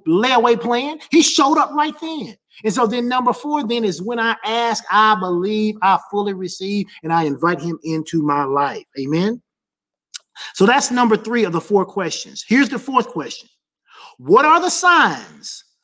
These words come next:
of being baptized in the Holy Spirit? Now, this is the one I told you we talk a little bit about, because a lot of people, what they do is they say, "Hey, in order for you to be baptized,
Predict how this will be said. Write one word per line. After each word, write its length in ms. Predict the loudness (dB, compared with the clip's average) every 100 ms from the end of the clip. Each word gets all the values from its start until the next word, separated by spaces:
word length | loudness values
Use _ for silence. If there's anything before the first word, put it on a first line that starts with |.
| -10
of 180 | -8 -4
being 360 | -2 -2 -4
baptized 800 | -2 -2 -2 -2 0 2 0 -4
in 180 | -8 -6
the 80 | -8
Holy 340 | -8 -8 -8
Spirit? 480 | -10 -8 -6 -6 -8 _ _ _ _ -6
Now, 280 | -4 -4 -8 _ _ _ _
this 200 | -2 -2
is 80 | -4
the 80 | -2
one 120 | -2
I 100 | -2
told 240 | 2 0
you 80 | 0
we 100 | -6
talk 260 | -2 -2 -2
a 40 |
little 200 | -2 -2
bit 120 | -2
about, 320 | -4 -2 -2 -4
because 300 | -6 -4 0
a 40 |
lot 200 | 2 2
of 100 | 2
people, 440 | -4 -6 -10 -12 _ _ _ _
what 200 | -4 -2
they 180 | 0 0
do 260 | 0 2
is 100 | 2
they 140 | 0 -6
say, 180 | -6 -6
"Hey, 280 | -4 -4
in 200 | -4 -6 -2
order 340 | 4 6 6
for 200 | 0 -6
you 560 | -6 -2 0 -2 -4 -16 _ _ _ _ _ _
to 80 | -6
be 180 | -4 -6
baptized, 960 | 0 2 2 0 -2 -2 -4 -10 -20